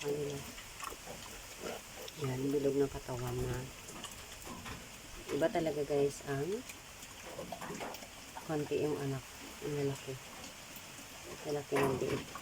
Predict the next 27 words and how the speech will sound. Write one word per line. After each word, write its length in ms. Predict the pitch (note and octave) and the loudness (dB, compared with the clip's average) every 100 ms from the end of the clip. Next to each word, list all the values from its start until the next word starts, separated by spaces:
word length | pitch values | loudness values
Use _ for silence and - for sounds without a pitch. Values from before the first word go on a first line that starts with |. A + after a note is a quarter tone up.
| - - - | -10 -6 2
Yun 240 | D3 D3+ | 6 6
nga 160 | D#3+ D3+ | 4 2
lang, 160 | D3 E3 D#3+ - - - - | 0 -4 -6 -8 -12 -10 2
konti 320 | D#3 D3 C#3+ | 4 6 6
din 160 | D3 D3+ | 6 6
yun. 320 | D3+ E3+ A3 A3+ - - - | 4 2 0 -2 -10 -4 -2
Kita 240 | C#3 C3+ | 0 0
natin 480 | C3 B2+ B2 C3+ B2+ | 2 2 2 2 2
dito. 400 | B2 B2 - B2 B2 - - - - | 2 -2 0 -2 -2 -6 -10 -10 -2
Kasi 240 | - - | 0 2
anim 480 | - C3+ C3 B2+ B2+ | 2 4 4 4 2
lang 160 | B2 C3 | 0 -2
sila. 320 | - B2 A#2 A#2+ - - - - - - - - - D3+ | 0 0 0 -2 -6 -10 -10 -12 -12 -10 -10 -8 -4 2
Yan, 160 | D#3 C#3+ | 4 4
oh. 120 | D#3 - - - - - - - - - - D#3+ - - D3+ | 2 -2 -4 -6 -8 -8 -8 -8 -10 -4 -2 -2 -2 -2 2
Ang 160 | D3+ | 2
bilog 320 | C#3 C#3 C#3 C3 | 4 6 6 4
na 160 | C#3 C3+ | 4 2
ng 60 | C3 | 0
katawan. 560 | C3+ C3 A#2+ A#2 A#2+ B2 C3+ - - - - - - | -2 0 0 2 0 0 -4 -8 -10 -10 -10 -12 -4
Kapag 560 | - D3+ F3+ G3+ G#3+ A3 G#3 | -2 4 6 8 8 6 4
pinuputulan 640 | F3+ F3 - E3 D#3 D#3 | 2 2 0 0 4 4
ng 240 | D#3 D#3 D3+ | 4 2 2
buntot, 400 | D#3 D3+ D3+ - | 0 0 -2 0
guys, 320 | C#3+ C#3+ C#3+ - | 4 4 4 -2
kasi 240 | C#3 - | -2 0
yung 320 | C3+ C3 C3 | 2 2 -2